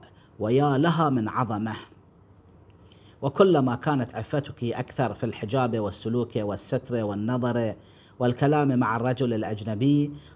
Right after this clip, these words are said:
راح تكونين أقرب للإمام المهدي صلوات الله عليه. تاسعًا، تذكري دائمًا قبح هذا الذنب، فإنه عصيان لله جهرًا، وراح تتحملين وزر الذي ينظر إليك بالحرام أيضًا.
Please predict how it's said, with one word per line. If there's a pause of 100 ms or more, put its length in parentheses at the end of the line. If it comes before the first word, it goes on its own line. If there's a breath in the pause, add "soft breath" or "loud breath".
راح
تكونين
أقرب
للإمام
المهدي
صلوات
الله
عليه. (840 loud breath)
تاسعًا،
تذكري
دائمًا
قبح
هذا
الذنب، (440 loud breath)
فإنه
عصيان
لله
جهرًا، (580 loud breath)
وراح
تتحملين
وزر
الذي
ينظر
إليك
بالحرام
أيضًا.